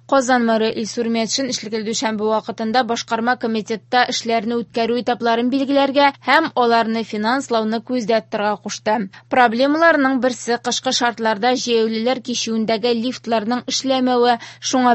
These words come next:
бәйле рәвештә изоляцияләнгән шахталар ясарга кирәклеге турында әйтелде. Лифтлар үзләре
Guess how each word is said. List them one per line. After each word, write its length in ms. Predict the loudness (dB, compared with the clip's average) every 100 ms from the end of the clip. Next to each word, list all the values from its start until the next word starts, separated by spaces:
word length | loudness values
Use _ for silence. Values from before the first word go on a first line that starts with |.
| 4
бәйле 240 | 4 4 4
рәвештә 400 | 2 2 0 0 0
изоляцияләнгән 1000 | 0 2 2 0 -2 -2 0 0 0 -2
шахталар 560 | 2 2 2 0 0 2
ясарга 380 | -2 0 0 2
кирәклеге 480 | 2 0 0 -2
турында 400 | 0 0 0 2
әйтелде. 540 | 2 2 0 0 2 2 -2 -6
Лифтлар 720 | 0 0 0 -2 2 4 2
үзләре 500 | 0 2 2 4